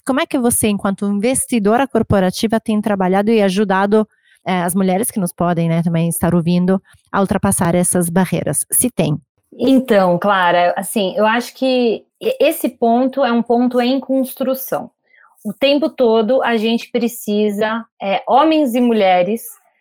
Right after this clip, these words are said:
Speaker 2: pararem em algum momento e falar assim, "Estou sendo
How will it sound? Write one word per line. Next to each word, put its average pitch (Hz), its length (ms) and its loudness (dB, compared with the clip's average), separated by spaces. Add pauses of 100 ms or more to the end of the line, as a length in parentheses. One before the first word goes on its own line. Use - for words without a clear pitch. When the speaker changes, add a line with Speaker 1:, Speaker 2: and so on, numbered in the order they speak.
(220)
Speaker 2:
pararem 208 760 0 (220)
em 220 140 2
algum 214 240 2
momento 247 380 2
e 233 60 -12
falar 233 160 2
assim, 202 360 -2 (120)
"Estou 277 580 0 (340)
sendo 220 520 0